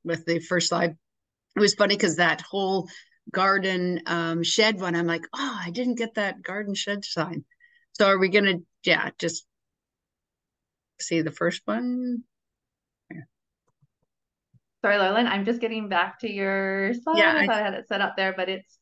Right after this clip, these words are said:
Speaker 2: coming back. Here we
Speaker 1: Ah,
Speaker 2: go.
Speaker 1: yeah, there it is. So this, just the first one, and this is where we are today. So the second one is probably the next one go to. So if you, if you don't recognize this,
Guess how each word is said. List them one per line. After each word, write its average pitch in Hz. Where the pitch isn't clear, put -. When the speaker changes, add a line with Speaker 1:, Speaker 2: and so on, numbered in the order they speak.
Speaker 2:
coming 302
back. 254
Here 233
we 214
Speaker 1:
Ah, 180
Speaker 2:
go. 170
Speaker 1:
yeah, 160
there 160
it 113
is. -
So 247
this, 180
just 170
the 156
first 165
one, 170
and 156
this 151
is 160
where 160
we 165
are 165
today. 202
So 170
the 165
second 165
one 151
is 151
probably 147
the 151
next 165
one 160
go 175
to. 254
So 214
if 208
you, 190
if 180
you 196
don't 262
recognize 202
this, 180